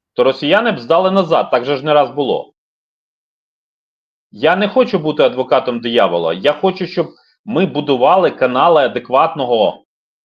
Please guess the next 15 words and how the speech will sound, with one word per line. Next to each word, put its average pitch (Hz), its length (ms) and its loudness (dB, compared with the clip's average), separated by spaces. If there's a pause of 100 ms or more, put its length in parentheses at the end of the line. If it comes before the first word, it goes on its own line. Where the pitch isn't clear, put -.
(240)
інформування 139 840 0
наших 123 420 -4
партнерів, 113 600 -2
а - 100 -2
цих - 260 -6
каналів 190 400 0
зараз 165 320 0
немає, 165 560 0
і 131 400 -4 (240)
не 120 100 -2
лише 185 360 0
через 139 320 -2
непрофесіоналізм 127 920 -6
команди 101 420 -4
Зеленського 92 560 -6